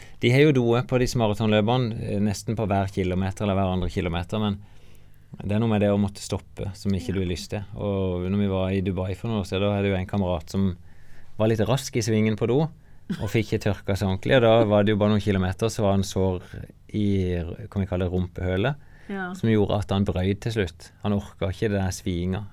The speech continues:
Speaker 1: i,
Speaker 2: Mm.
Speaker 1: i fua, som vi sier på Sørlandet. <laughs> Så det, så ja. Gjør
Speaker 2: <laughs> Det er
Speaker 1: Prøv å komme deg på do.
Speaker 2: ikke noe gøy.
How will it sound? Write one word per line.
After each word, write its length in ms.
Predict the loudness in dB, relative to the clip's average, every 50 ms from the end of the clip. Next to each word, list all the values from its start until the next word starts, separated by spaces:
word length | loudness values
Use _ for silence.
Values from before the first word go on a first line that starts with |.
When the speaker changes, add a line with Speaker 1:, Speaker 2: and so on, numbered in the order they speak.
| -10
Speaker 1:
i, 320 | -8 -8 -6 -8 -8 -8 -10 -12 -12 -14 -16 -20 -20 -18 -16
Speaker 2:
Mm. 160 | -14 -12 -8 -8
Speaker 1:
i 40 | -8
fua, 360 | -4 -2 -2 -2 -2 -2 -4 -8
som 160 | -10 -10 -8
vi 60 | -8
sier 240 | -8 -10 -10 -10 -6
på 80 | -4 -4
Sørlandet. 540 | -2 -2 -2 -2 0 -2 -2 -2 -2 -6 -6 -8 -8 -10 -10 -8 -6
<laughs> 400 | -6 -6 -6 -8 -8 -10 -10 -10 -10 -14 -18 -18 -18 -20 -16 -12 -10 -10 -10 -10 -12 -14 -16 -16 -16 -16 -16 -14 -16 -16 -16 -18 -20 -20 -20 -20 -20 -20 -16 -6
Så 200 | 2 4 6 8
det, 640 | 8 8 8 8 8 6 6 6 4 2 0 -2
så 140 | -2 0 2 4
ja. 240 | 6 6 4 4 2 -2 -10 -14 -12 -12 -12 -12 -14 -16 -16 -16 -10
Gjør 300 | -6 -2 0 2 2 2 0 0 -2 -2 -2
Speaker 2:
<laughs> 260 | 0 2 0 0 0
Det 80 | -2 -2
er 680 | -2 -4 -4 -4 -4 -4 -6 -6 -6 -8 -8 -10 -10 -12 -12 -16 -14 -2
Speaker 1:
Prøv 180 | 0 2 2 2
å 60 | 2 0
komme 220 | 0 0 2 2
deg 120 | 2 2 2
på 80 | 2 4
do. 80 | 4 4
Speaker 2:
ikke 80 | 4
noe 80 | 2 0
gøy. 320 | -2 -4 -4 -4 -6 -6